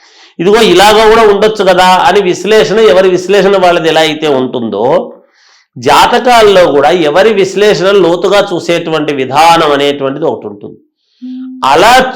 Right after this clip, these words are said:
Speaker 1: చూసి దాన్ని పరిపూర్ణముగా గనక ఎప్పుడైతే మనం చేయగలుగుతామో ఆ మనిషికి జరగనిదంటూ ఏం లేదు.
Speaker 2: మ్మ్.
Speaker 1: అది పర్ఫెక్ట్ గా చూసి చేసి ఆ దానికి ఏమిటి విరుగుడు అనేటువంటిది. ఊరికే గురుగ్రహానికి ఏం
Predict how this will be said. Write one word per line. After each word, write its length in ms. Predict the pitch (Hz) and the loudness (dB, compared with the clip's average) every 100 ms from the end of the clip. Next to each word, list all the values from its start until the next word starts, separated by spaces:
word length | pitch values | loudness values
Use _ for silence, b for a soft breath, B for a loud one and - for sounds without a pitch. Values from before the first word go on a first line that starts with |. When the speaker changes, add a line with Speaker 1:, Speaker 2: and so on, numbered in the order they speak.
| - | -4
Speaker 1:
చూసి 340 | 208 220 - 240 | -2 -2 -2 -2
దాన్ని 340 | 202 202 196 | 0 0 0
పరిపూర్ణముగా 1160 | - 165 214 214 233 233 220 214 202 202 202 190 | -2 0 0 0 0 2 2 2 2 2 2 2
గనక 160 | 190 190 | 0 0
ఎప్పుడైతే 580 | 185 180 175 175 175 | -2 -2 -2 -2 0
మనం 280 | 175 170 160 - | -2 -2 -2 -4
చేయగలుగుతామో 760 | 160 165 165 160 156 151 170 202 | -2 -2 -4 -2 0 0 0 0
ఆ 220 | 180 160 | 0 -2
మనిషికి 380 | 156 156 160 165 | -6 -6 -8 -6
జరగనిదంటూ 720 | 139 139 156 175 165 165 165 | -2 -2 0 -2 -2 -2 -2
ఏం 260 | 151 156 147 | -4 -4 -4
లేదు. 420 | 135 147 107 90 _ _ _ _ _ - | -4 -4 -8 -12 _ _ _ _ _ -20
Speaker 2:
మ్మ్. 520 | 247 247 247 247 247 247 _ - | -18 -16 -18 -18 -20 -20 _ -8
Speaker 1:
అది 300 | 151 233 240 | -4 -4 -4
పర్ఫెక్ట్ 500 | 175 151 202 196 202 | -4 -4 -6 -4 -4
గా 120 | 208 | -4
చూసి 600 | 208 165 180 170 220 214 160 | -6 -6 -6 -4 -6 -6 -6
చేసి 480 | 165 160 208 226 - - | -6 -6 -10 -10 -8 -2
ఆ 380 | 156 156 151 139 | 0 2 0 0
దానికి 640 | 151 170 202 196 165 160 | 0 2 -2 -2 -2 -2
ఏమిటి 260 | 170 170 156 | -2 -4 -6
విరుగుడు 640 | 147 147 147 143 143 139 143 | -8 -8 -8 -8 -8 -8 -8
అనేటువంటిది. 640 | 135 143 147 135 131 143 | -6 -4 -6 -8 -10 -12
ఊరికే 360 | 143 165 190 214 | -6 -4 0 -2
గురుగ్రహానికి 800 | 175 180 180 185 160 180 165 | 0 -2 -2 0 0 -2 -4
ఏం 80 | 165 | -6